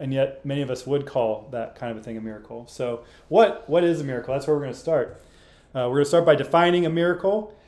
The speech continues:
and then I'm gonna give the archetypal example of a miracle, or what I would consider, like, the number one example of a miracle in the entire Bible. And I'm just gonna wait and let you see what that is. I'm not gonna tell you what it is now.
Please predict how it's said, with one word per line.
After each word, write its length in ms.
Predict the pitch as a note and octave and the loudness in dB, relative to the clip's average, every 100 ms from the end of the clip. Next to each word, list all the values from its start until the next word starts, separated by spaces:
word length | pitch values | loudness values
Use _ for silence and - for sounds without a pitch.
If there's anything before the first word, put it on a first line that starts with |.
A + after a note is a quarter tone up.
| _ | _
and 80 | D3 | -4
then 140 | E3+ G3 | -2 -2
I'm 320 | F3+ G#3 G3 | 2 2 2
gonna 160 | F#3 | -2
give 420 | E3 F3 D3+ - - | -2 -2 -4 -10 -6
the 440 | D#3 D#3 D#3 - | -2 0 -2 -2
archetypal 880 | D3+ G#3 F#3+ - F3 E3 E3+ D#3+ D#3+ | 6 6 6 0 2 2 4 0 0
example 560 | D3 B2 D3 D3+ - B2+ | -4 -6 -2 -2 -2 -4
of 80 | A#2+ | -4
a 40 | |
miracle, 420 | B2 A#2+ A2+ A2+ | -6 -6 -8 -10
or 280 | G#2 A2 A2+ A#2 | -10 -8 -8 -10
what 260 | A#2 D3+ D3 | -8 -2 4
I 100 | D#3 | 4
would 120 | D3 | 4
consider, 340 | C#3 - C3+ | -4 -6 -2
like, 220 | B2+ A#2+ | -2 -2
the 120 | C3 C3 | -6 -4
number 320 | D3 E3+ E3 | -2 2 2
one 680 | D3 D3+ C#3 C3 C3 C3 - | 2 2 0 -4 -8 -14 -14
example 500 | C3 A2+ C#3+ C#3+ C#3 | -12 -6 -6 -4 -4
of 60 | B2 | -6
a 60 | B2+ | -4
miracle 340 | B2+ B2+ C3 | -6 -6 -6
in 60 | A#2+ | -6
the 80 | |
entire 580 | A#2 A#2 - C#3+ D3 D3 | -8 -10 -4 0 2 2
Bible. 680 | C#3+ C3+ B2 G#2+ G2+ A2 - - _ _ _ _ _ - _ | 2 0 0 -2 -8 -10 -14 -20 _ _ _ _ _ -20 _
And 100 | B2+ | -6
I'm 140 | D3 | -4
just 160 | C#3 C3+ | -4 -6
gonna 100 | C3 | -6
wait 220 | A#2 B2 | -4 -4
and 80 | B2 | -6
let 140 | B2+ | -12
you 100 | B2+ | -14
see 180 | A2+ C3 | -12 -10
what 140 | A2+ A2+ | -10 -8
that 180 | A2 | -8
is. 480 | A2+ A2 A2 - - - | -6 -6 -10 -14 -18 -12
I'm 60 | |
not 80 | A#2+ | -10
gonna 120 | A#2+ | -8
tell 160 | A#2 C#3 | -6 -2
you 60 | C#3 | -2
what 80 | |
it 80 | C#3+ | -2
is 40 | C#3+ | -2
now. 420 | C#3 B2 A#2+ | -4 -2 -4